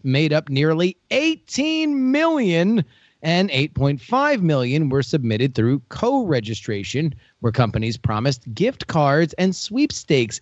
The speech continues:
entries to spark interest in the campaign. The companies then filed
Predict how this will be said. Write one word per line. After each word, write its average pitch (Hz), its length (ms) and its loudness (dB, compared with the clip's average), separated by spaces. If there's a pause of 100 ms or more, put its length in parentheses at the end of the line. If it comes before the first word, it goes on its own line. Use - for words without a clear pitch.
(100)
entries 120 600 2
to 135 140 2
spark 120 500 0
interest 214 480 2
in 113 180 0
the 107 80 -2
campaign. 110 840 0 (460)
The - 60 -4
companies 104 420 0
then 110 160 0
filed 113 680 0